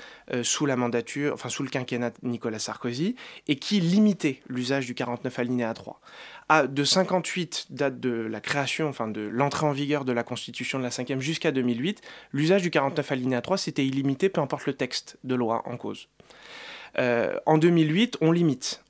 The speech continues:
On dit c'est illimité pour les textes budgétaires. Par contre, euh, ce sera limité à un usage par tout autre type de texte, euh, par session parlementaire ordinaire et exceptionnelle, mais surtout la session parlementaire ordinaire, c'est en gros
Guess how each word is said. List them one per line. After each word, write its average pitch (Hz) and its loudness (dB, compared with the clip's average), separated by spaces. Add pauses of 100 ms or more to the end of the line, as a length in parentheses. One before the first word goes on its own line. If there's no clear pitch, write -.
(100)
On 135 2
dit 151 2
c'est - 2
illimité 196 4
pour 143 0
les 135 2
textes 135 -4
budgétaires. 123 -2 (680)
Par - 4
contre, 170 0 (160)
euh, 131 4
ce - 0
sera 165 4
limité 147 4
à 143 4
un 202 8
usage 156 4 (360)
par 147 2 (280)
tout 254 2
autre 180 0 (140)
type 143 -4
de 127 2
texte, - -2 (400)
euh, 127 2
par - 2
session 156 2
parlementaire 131 0
ordinaire 139 2 (300)
et 127 2
exceptionnelle, 147 2
mais 139 2
surtout 165 -4
la 143 2
session 131 -2
parlementaire 123 -2
ordinaire, 131 0
c'est - -6
en 117 -2
gros 156 2